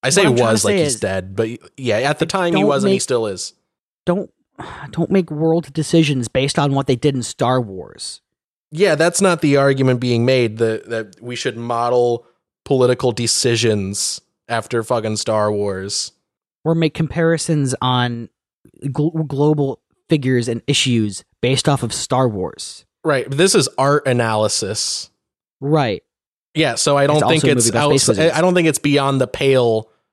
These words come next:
Speaker 1: to make political observations about the politics in the movie.
Speaker 2: Fair enough. We've already had this discussion.
Speaker 1: We've
Speaker 2: So
Speaker 1: already
Speaker 2: I'm
Speaker 1: had
Speaker 2: gonna,
Speaker 1: this discussion.
Speaker 2: I'm gonna, here's the book, here's the book, here's the book. Actually, what we're doing right now, here's the book.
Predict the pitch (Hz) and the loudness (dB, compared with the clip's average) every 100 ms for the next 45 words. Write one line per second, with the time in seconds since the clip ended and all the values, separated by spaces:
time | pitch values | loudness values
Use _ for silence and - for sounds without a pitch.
0 | _ _ - 139 127 123 120 131 127 123 | _ _ 0 2 4 2 2 0 0 0
1 | 127 120 127 123 123 120 117 113 113 117 | -2 2 2 0 0 2 0 0 0 2
2 | 117 113 120 110 110 110 107 - - 113 | 0 0 0 0 0 0 -2 -4 -4 0
3 | 113 - 110 - 110 104 101 98 87 76 | 0 0 -2 0 0 0 0 -4 -6 -12
4 | - _ _ _ _ _ - - 165 123 | -18 _ _ _ _ _ -8 -2 -2 -2
5 | - 220 233 233 180 170 180 139 - 123 | -4 -2 0 0 0 -2 -2 -4 -8 -12
6 | 113 - - 170 156 165 175 160 156 - | -16 -12 -2 0 2 2 2 0 -4 -8
7 | 156 156 139 - 135 131 - _ _ _ | -6 -2 -2 0 0 -2 -4 _ _ _
8 | _ - 233 226 214 262 - 208 214 226 | _ -4 -2 0 0 -2 -4 -6 -4 -4
9 | 190 - - 185 208 175 - - 170 196 | -8 -14 -12 -8 -8 -8 -12 -8 -6 -2
10 | 226 190 170 180 185 190 135 131 156 185 | -2 -2 -2 -4 -6 -8 -12 -14 -14 -14
11 | 170 143 - | -14 -14 -16